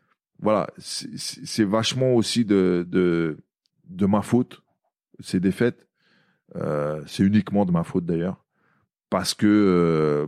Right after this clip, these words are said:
parce que la détermination, la motivation n'était pas au rendez-vous et que, et que, comme j'en, je, je, je parlais tout à l'heure de, de, de, de stabilité, de, de, de, de stabilité dans la détermination, dans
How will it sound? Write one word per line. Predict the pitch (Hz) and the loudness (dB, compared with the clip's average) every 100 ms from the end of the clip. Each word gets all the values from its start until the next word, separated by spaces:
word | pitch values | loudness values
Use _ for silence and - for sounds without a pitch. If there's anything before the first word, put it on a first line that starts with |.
| - | -6
parce | 85 85 | -10 -4
que | 101 | 0
la | 98 87 | 2 2
détermination, | 85 95 98 87 90 87 - 98 98 | 0 -2 0 0 2 0 -2 2 4
la | 87 | 4
motivation | 87 85 - 85 78 95 | 2 0 -2 -2 0 0
n'était | 92 87 95 | 2 0 -2
pas | - | -2
au | 82 | -2
rendez-vous | 80 82 85 80 101 101 | -2 -4 -4 -4 2 2
et | 85 | 2
que, | - 85 80 78 - - - - - _ _ _ _ - | 0 0 0 -4 -10 -20 -20 -20 -20 _ _ _ _ -14
et | 87 | -6
que, | - 92 82 76 67 - | 0 2 2 0 -4 -4
comme | 104 104 | -2 2
j'en, | 92 95 | 4 2
je, | 90 92 | 2 -2
je, | 95 - 87 92 92 87 | -2 -4 -2 -2 -2 -2
je | 87 | -2
parlais | - 92 92 | -2 0 0
tout | - | 0
à | 92 | 0
l'heure | 92 92 | 2 0
de, | 85 85 82 | 0 -2 -2
de, | 85 82 | -2 -4
de, | 82 82 78 80 73 - _ _ _ | -2 -4 -4 -6 -12 -18 _ _ _
de | 92 95 | -8 -6
stabilité, | - 107 101 98 90 101 104 101 | -2 -2 2 0 2 4 4 4
de, | 92 87 82 76 _ _ _ _ - | 2 0 -2 -6 _ _ _ _ -8
de, | 87 82 82 80 80 78 | -4 -2 -4 -4 -6 -10
de, | 82 90 90 - | -6 -2 -2 -2
de | 92 | -6
stabilité | 90 104 101 95 98 | -4 -2 0 0 0
dans | 101 95 | 2 4
la | 92 | 2
détermination, | 87 95 92 92 92 90 - 95 95 95 95 | 2 0 0 2 2 0 0 0 2 2 0
dans | 92 87 82 | 0 -2 -4